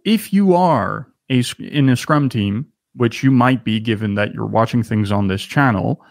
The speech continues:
um, one way to measure this is the amount of story points you finished on a day.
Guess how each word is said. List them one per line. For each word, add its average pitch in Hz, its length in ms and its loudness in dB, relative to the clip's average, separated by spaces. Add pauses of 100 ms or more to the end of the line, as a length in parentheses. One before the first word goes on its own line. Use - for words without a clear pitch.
(480)
um, 113 520 2 (640)
one 147 440 2
way 113 160 2
to 104 100 -6
measure 104 300 0
this 98 280 0
is 104 260 -4
the 104 240 -4
amount 120 720 2 (100)
of 101 260 0 (100)
story 135 680 0
points 123 560 0
you 104 200 -2
finished 113 800 0 (1040)
on 113 140 4
a 98 60 2
day. - 260 -2